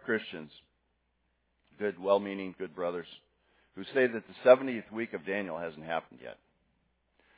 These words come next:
Well, they want to rebuild the temple and they want to reinstitute animal sacrifices. Do you know about this? They are waiting for Jesus to return and sit on a physical throne, uh, the throne of David in,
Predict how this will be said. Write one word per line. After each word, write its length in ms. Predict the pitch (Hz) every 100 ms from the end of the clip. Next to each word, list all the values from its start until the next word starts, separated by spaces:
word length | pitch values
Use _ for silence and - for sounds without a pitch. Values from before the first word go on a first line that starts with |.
| _ -
Well, 260 | 101 101 - _ _ _ _ _ _ _
they 60 | 101
want 240 | 110 147
to 80 | 147
rebuild 400 | 127 131 131 135
the 80 | 120
temple 400 | - 131 127 123
and 80 | 110
they 60 |
want 200 | 104 110 107
to 40 |
reinstitute 720 | 98 107 117 - 104 - 110 -
animal 320 | 110 104 95 -
sacrifices. 500 | 98 95 - 78 - - - - _ _ _
Do 60 | 87
you 100 | 90
know 120 | 95
about 260 | 92 92 95
this? 120 | 92 - - _ _ _ _ _ _ - _ -
They 60 |
are 120 | 117 113
waiting 300 | 127 143 139
for 120 | 127
Jesus 360 | 107 131 123 120 -
to 60 |
return 400 | 110 98 127 120
and 80 | 101 -
sit 140 | 123 120
on 180 | 113
a 100 | 101 92 - - -
physical 400 | 127 127 117 110
throne, 400 | 113 113 113 104 - _ -
uh, 220 | 92 87 - - _ _ - 90
the 60 | 85
throne 240 | - 107 107
of 100 | 87
David 340 | 104 104 98
in, 220 | 92 92